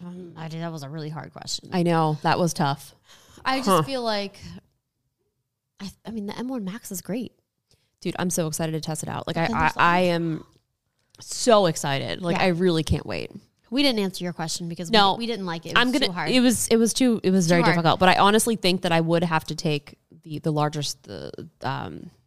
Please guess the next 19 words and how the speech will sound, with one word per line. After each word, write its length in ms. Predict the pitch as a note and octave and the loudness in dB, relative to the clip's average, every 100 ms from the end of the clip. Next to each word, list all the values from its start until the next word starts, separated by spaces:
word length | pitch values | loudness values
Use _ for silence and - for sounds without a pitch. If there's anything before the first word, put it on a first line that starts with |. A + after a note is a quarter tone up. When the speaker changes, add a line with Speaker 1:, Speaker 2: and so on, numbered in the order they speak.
| - | -12
Speaker 2:
storage. 560 | - F3+ F#3 - - - - | -4 -4 -4 -6 -10 -12 -6
Speaker 1:
Yeah, 240 | B3 E4 C#4 - | -4 -4 -6 -14
you 100 | G#3+ | -10
think 160 | B3 C4 | -10 -8
so? 260 | D#4+ F4 _ - | -10 -10 _ 0
Speaker 2:
Actually, 680 | D4 - - C4+ B3 A#3+ - - | 0 2 0 2 2 0 -6 -12
no. 500 | A3 G#3+ F#3+ - G1+ | 0 6 8 6 2
Speaker 1:
'Cause 100 | A#3+ | -4
you 100 | C#4 | -2
have 140 | C4+ B3+ | 0 0
external 380 | B3+ - B3+ A3+ | -4 -2 -2 0
hard 160 | C#4 | -2
drives. 280 | A3+ - - | -2 -4 2
Speaker 2:
I 180 | A#3 B3+ | 4 4
have 140 | C4 A#3 | 2 0
external 320 | A3+ A3 G3 | 0 -2 -2
hard 120 | G#3+ | -2
drives, 180 | G3 E3+ F#3+ | -2 -6 -4
but 480 | A#3 D4+ G#3 - | 2 2 0 -6